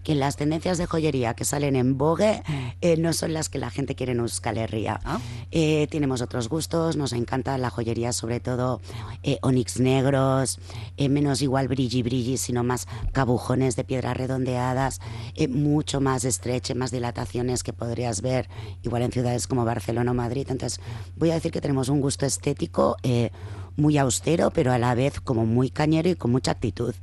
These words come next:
Speaker 2: Ujú. Qué curioso, ¿eh? Me voy a fijar ahora en la calle, ¿eh? <laughs> Oye, el nombre Ozono,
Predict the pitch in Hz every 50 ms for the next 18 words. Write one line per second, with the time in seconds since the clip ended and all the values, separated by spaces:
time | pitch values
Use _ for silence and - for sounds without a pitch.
0 | - - - - - - - 202 170 135 - 160 165 226 262 - - - - 180
1 | 160 - 156 139 139 143 147 139 143 147 147 147 147 143 151 156 - 165 165 156
2 | 156 151 147 143 139 139 135 - 180 - 160 147 175 262 294 - - - 214 -
3 | 226 208 - - - - - 220 208 - - - - - - - - - - -
4 | - - 190 190 170 - 180 170 165 165 180 214 208 170 - - - 156 151 -
5 | - 180 190 175 147 127